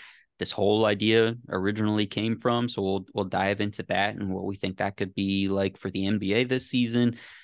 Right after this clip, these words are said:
And then we'll end in just what's happening in the soccer world kind of this month and in the, for the rest of the fall. Things Andy will be talking about on Because concacaf, um, his weekly podcast. So make sure you guys are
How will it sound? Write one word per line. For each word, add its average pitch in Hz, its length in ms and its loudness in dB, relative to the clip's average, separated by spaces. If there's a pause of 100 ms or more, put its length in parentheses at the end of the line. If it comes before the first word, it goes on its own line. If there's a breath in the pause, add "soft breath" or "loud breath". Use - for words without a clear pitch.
(140 loud breath)
And 135 360 4
then 170 160 2
we'll 156 140 -2
end 147 280 0
in 131 160 2
just 117 440 -4
what's 117 420 -2
happening 107 520 0
in 95 340 2
the 92 80 0
soccer 95 400 0
world 92 580 0
kind 107 220 -2
of 92 80 -2
this 104 240 0
month 98 380 2
and 104 160 4
in 95 100 2
the, 95 80 -4
for - 140 -2
the 92 100 0
rest 95 240 -2
of 90 60 -6
the 82 40 -10
fall. 107 540 4 (360 soft breath)
Things 120 260 2
Andy 107 260 2
will 101 140 2
be 95 100 -4
talking 95 380 0
about 95 360 -2
on 92 320 2
Because 92 360 -4
concacaf, 98 720 -2 (420)
um, 90 320 0
his 95 280 -2 (120)
weekly 95 360 -6
podcast. 131 800 2
So 95 320 2
make 101 180 -2
sure 110 160 0
you 101 200 2
guys 95 220 -2
are - 180 -6